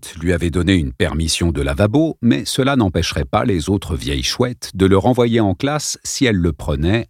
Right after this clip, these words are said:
à traîner dans les couloirs. Il descendit l'escalier sur la pointe des pieds. Il n'avait pas de temps à perdre. Il lui restait moins d'une demi-heure et il avait quelque chose d'important à faire dans les toilettes des garçons au sous-sol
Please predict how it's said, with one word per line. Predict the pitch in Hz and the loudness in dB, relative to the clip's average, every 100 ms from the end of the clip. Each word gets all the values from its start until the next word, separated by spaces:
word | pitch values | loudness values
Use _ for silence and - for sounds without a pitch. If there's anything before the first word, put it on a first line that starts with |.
| _ | _
à | 107 | -2
traîner | - - 57 76 101 | -2 -6 -4 -2 -2
dans | 98 107 | 0 0
les | 104 | 0
couloirs. | - - 60 60 - - _ _ _ _ _ _ _ _ _ | -4 -8 -8 -10 -14 -20 _ _ _ _ _ _ _ _ _
Il | 110 101 92 | 0 0 2
descendit | 104 95 107 98 95 | 0 2 0 2 0
l'escalier | 80 - 85 76 | -2 -2 -4 -2
sur | 76 - 64 | -4 -4 -6
la | 60 | -8
pointe | - 64 - | -6 -8 -6
des | 71 107 | 0 0
pieds. | - - 156 160 _ _ _ _ _ | 0 -2 -2 -2 _ _ _ _ _
Il | 147 147 | 4 4
n'avait | 151 156 | 2 0
pas | 151 175 | 0 -2
de | 139 104 | 0 0
temps | - 101 | 0 0
à | 73 | 0
perdre. | 78 62 - - - _ _ | -4 -6 -10 -14 -18 _ _
Il | - 135 | 0 2
lui | 135 143 | 2 2
restait | 147 - - 160 | 0 -2 0 0
moins | 120 101 135 131 | 2 2 4 2
d'une | 101 113 | 2 2
demi-heure | 110 101 101 82 82 87 - | 4 4 4 4 2 0 -4
et | - 117 | 0 2
il | 107 | 4
avait | 98 107 | 2 -2
quelque | - 131 - 123 | -2 -4 0 -2
chose | - 120 117 92 | 0 -2 -2 -2
d'important | 127 143 - 139 - 135 131 | 0 0 -2 -6 -2 -2 0
à | 104 | -2
faire | - 104 98 | 0 -2 0
dans | 92 | 0
les | 92 87 | 2 2
toilettes | - 85 80 - | 2 2 0 -2
des | 76 | -4
garçons | 69 80 76 - - 131 135 | 0 -2 -2 -2 0 0 -2
au | - 104 | 0 0
sous-sol | - 87 - - 131 143 139 | -2 -6 -6 0 0 0 -8